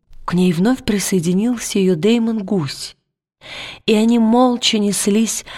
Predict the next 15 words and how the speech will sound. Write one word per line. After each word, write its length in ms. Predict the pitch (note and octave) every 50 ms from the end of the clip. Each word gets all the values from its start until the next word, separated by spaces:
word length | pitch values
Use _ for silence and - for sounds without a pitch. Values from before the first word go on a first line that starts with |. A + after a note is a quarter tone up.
| - - -
над 200 | E3+ F#3 F#3 -
затянутыми 760 | - - D#4 D4+ - - C4+ C4+ C4 A#3+ A#3 - - G#3+ G#3 G3+
туманом 600 | F#3+ - F#3+ F#3 F#3 G3 G#3+ G#3+ G#3 G#3 G3 F#3
горами. 640 | D#3+ F#3+ G3 F#3+ F#3 E3+ D#3 D3+ D3 - - - _ _ _ _ _ _ _ _ _ _ - - - - - - _
Ведьму 520 | - D3+ C#3 F#3 A3 A3+ F3+ F3 F3+ F3+
терзала 440 | E3+ - F#3+ F3+ E3 E3+ F#3 F3 F3
мучительная 800 | F3 F3 F3 F3 - - - C4 - - A3 G#3 G3+ G3+ G3 F#3+
тревога, 840 | G3 - G#3 G3 G#3 F3+ F#3 G3 G3+ F#3 D#3+ C#3+ C#3 D#3 D3 - - _ _ _ _ _ _ _ _ _ - - - - - - -
и 100 | E3+ E3
в 60 | D4
этом 280 | D#4 D4+ - G3 F#3+
не 140 | G3+ A3 A3+
было 180 | G3+ G#3+ G#3 G#3+
ничего 480 | G#3 G#3+ A3 - - - A3+ G#3 A#3
удивительного. 960 | A#3+ A#3+ - A#3+ A#3+ A#3 B3 A3 - - - D#3+ D#3 D3+ D3 C#3+ C#3+ C#3+ -